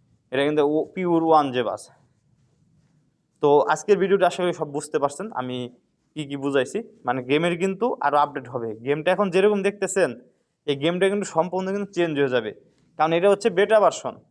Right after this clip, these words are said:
এই বেটা ভার্সনগুলো এখন যত আপডেট আসবে, সবগুলো হচ্ছে বেটা ভার্সন। যখন থেকে দেখবেন আমাদের, আহ,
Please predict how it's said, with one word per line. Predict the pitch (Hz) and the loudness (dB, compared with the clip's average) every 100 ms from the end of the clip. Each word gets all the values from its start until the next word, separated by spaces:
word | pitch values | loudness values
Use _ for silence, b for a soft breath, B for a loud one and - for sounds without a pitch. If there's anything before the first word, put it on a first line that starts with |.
| _ _ _ | _ _ _
এই | 139 | -4
বেটা | 131 165 220 | 0 2 4
ভার্সনগুলো | 202 202 208 196 185 | 2 2 -2 0 2
এখন | 175 190 | 2 0
যত | 190 202 | 0 0
আপডেট | 202 185 190 | -2 -2 -4
আসবে, | 202 233 | -2 -2
সবগুলো | 208 170 175 | -2 0 0
হচ্ছে | 165 | 0
বেটা | 160 175 180 | -2 0 2
ভার্সন। | 139 - 110 113 _ _ _ _ _ _ | 2 0 -18 -20 _ _ _ _ _ _
যখন | 127 151 185 185 | 0 2 2 4
থেকে | 214 | 4
দেখবেন | 202 214 196 196 | 6 4 4 2
আমাদের, | 190 185 190 - - _ _ _ - | 2 2 0 -2 -12 _ _ _ -2
আহ, | 131 135 139 135 | 2 6 6 4